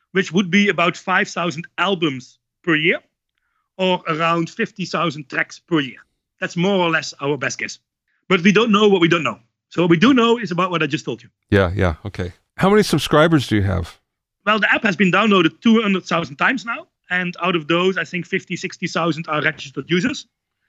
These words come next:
Speaker 1: And of course, out of those, uh, we're still converting into paying subscribers, but that really depends on our conversion from free to paid.
Speaker 2: Well, of course, it's early f-, 'cause it's only been a year since you've launched, right?
Speaker 1: Yeah, nine months.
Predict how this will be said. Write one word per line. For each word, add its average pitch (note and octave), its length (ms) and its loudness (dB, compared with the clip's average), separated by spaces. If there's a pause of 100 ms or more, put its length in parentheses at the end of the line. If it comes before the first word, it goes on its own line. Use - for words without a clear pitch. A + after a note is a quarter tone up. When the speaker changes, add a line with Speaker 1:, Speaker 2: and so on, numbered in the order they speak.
(380)
Speaker 1:
And C#3+ 100 2
of F3 80 -6
course, F3+ 260 -2
out D#3 140 -2
of C#3 80 -4
those, F3 380 0 (100)
uh, E3+ 160 0
we're D3+ 60 -4
still E3 240 -4
converting D#3 760 -6
into C#3 320 -6
paying C3+ 320 -4
subscribers, D3+ 600 -4 (360)
but D#3 100 -4
that D#3 100 -2
really D#3+ 180 4
depends D#3 340 -2
on D3 160 -4
our C#3 140 -2
conversion C#3+ 520 -2
from C3 180 -12
free C3+ 160 -6
to C3 100 -12
paid. - 240 -14 (480)
Speaker 2:
Well, C3 140 4
of A#2 100 0
course, - 400 2 (160)
it's - 160 2
early D#3+ 340 6
f-, - 160 -4 (200)
'cause A#2 160 2
it's A#2+ 160 2
only C#3 160 4
been A#2+ 160 4
a - 20 6
year A#2 320 6
since - 260 -2
you've G2 140 0
launched, A2 380 2
right? G#2 240 2 (520)
Speaker 1:
Yeah, G#3 260 4
nine F3 200 2
months. E3+ 280 -6